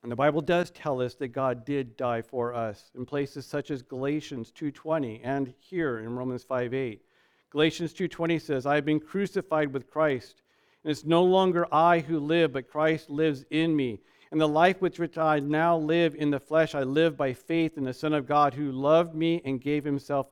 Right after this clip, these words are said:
up for me." And the preposition there, for, in that verse, is supposed to be translated as for and not to. But in that verse, the love of God for us is not the point.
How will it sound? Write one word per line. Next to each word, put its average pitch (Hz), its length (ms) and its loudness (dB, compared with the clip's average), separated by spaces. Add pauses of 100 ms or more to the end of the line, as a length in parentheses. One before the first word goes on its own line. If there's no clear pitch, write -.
up 139 300 0 (280)
for 165 360 0
me." 120 280 -2 (360)
And 156 80 0
the 160 60 2
preposition 175 840 0
there, 147 520 4
for, 147 480 2 (160)
in 151 140 2
that 175 220 6
verse, 143 400 0 (240)
is 160 140 -4
supposed 202 440 2
to 185 60 -10
be 147 140 0
translated 139 720 0
as 139 200 0
for 127 500 0
and 143 160 2
not 147 300 2
to. 117 360 -4 (1000)
But 170 100 2
in 160 160 4
that 190 320 8
verse, 135 480 -2 (280)
the 170 80 0
love 190 240 6
of 202 140 2
God 185 300 6
for 190 320 4
us 165 200 2
is 151 140 -6
not 175 320 2
the 175 80 -4
point. 170 560 -2